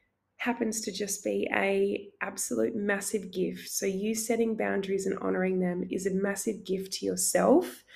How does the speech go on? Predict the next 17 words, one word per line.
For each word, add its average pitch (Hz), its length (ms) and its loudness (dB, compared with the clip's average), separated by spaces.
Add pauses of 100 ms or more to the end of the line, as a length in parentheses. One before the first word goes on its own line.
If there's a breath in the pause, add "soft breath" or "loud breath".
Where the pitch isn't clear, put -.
(360 loud breath)
as 190 260 4
well 190 280 4
as 185 320 2
anyone 208 380 2
who 185 140 -2
touches - 520 -8
you, 180 340 -2 (880 soft breath)
your 196 140 4
team, 208 880 4 (540)
your 180 120 0
family, 196 1040 2 (540)
your 175 140 -6
colleagues, 196 760 2
your 185 80 0
customers. 190 1080 -2 (880 soft breath)
When 196 220 2
you 240 580 6